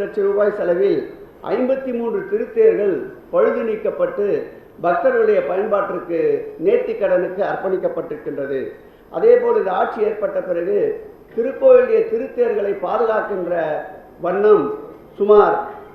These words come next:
இருபத்தி எட்டு கோடியே நாற்பத்தி நாலு லட்சம் ரூபாய் செலவில் நூத்தி எழுபத்தி ரெண்டு திருக்கொட்டகைகள் புனரமைக்கப்பட்டிருக்கின்றன. மாண்புமிகு தமிழக முதல்வர் அவர்கள் ஆட்சியில்தான் திருக்குள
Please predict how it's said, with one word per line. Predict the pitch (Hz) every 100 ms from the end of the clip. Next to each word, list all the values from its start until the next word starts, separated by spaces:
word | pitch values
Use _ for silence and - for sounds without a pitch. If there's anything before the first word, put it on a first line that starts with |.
| 180
இருபத்தி | 254 277 277 233
எட்டு | 226 214
கோடியே | 214 202 202 180
நாற்பத்தி | 196 - 247 233
நாலு | 208 196
லட்சம் | 185 196 175
ரூபாய் | 196 185 190
செலவில் | 180 180 208 - - - - - -
நூத்தி | 208 277 269 262 226
எழுபத்தி | 226 220 - 202
ரெண்டு | 196 185 170 156 - - -
திருக்கொட்டகைகள் | 233 262 - 233 220 175 180 196 185 - - -
புனரமைக்கப்பட்டிருக்கின்றன. | 196 214 220 202 190 - 175 170 - 151 147 151 143 - - - - - -
மாண்புமிகு | 160 202 202 220 240 -
தமிழக | 175 247 233 208
முதல்வர் | 202 196 185 170 151 - -
அவர்கள் | 175 190 185 180 156 - 190
ஆட்சியில்தான் | - 226 202 190 220 196 135 - - - -
திருக்குள | 254 285 277